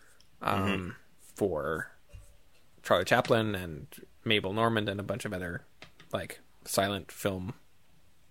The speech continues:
Speaker 1: uh, famous silent film people. Um, so, couple, couple more, like, there, we're establishing now, I think, some, some of the people that will go on to be, like,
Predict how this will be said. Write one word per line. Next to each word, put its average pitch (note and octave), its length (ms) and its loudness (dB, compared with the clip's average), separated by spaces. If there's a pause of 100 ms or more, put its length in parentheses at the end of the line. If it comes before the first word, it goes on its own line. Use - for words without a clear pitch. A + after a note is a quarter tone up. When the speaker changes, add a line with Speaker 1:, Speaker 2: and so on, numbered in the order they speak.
(260)
Speaker 1:
uh, E2+ 320 -4 (640)
famous A#2+ 300 12
silent G2+ 240 6
film - 280 -6 (100)
people. - 320 -6 (1200)
Um, F#2+ 520 2 (1200)
so, F#2 220 0 (300)
couple, G#2 360 2 (600)
couple B2+ 220 8
more, A2+ 260 12
like, G#2 380 6 (160)
there, C#3 180 12
we're C#3+ 240 12
establishing E3 640 12
now, A2+ 220 12
I G#2+ 80 6
think, - 280 0
some, G#2+ 460 4 (300)
some A2 260 6
of G#2+ 160 4
the G#2+ 80 4
people A2+ 440 6
that G#2+ 180 6
will G2+ 340 2
go G#2 220 8
on G2 200 -6
to - 120 -8
be, G#2 160 -2
like, G2+ 400 -4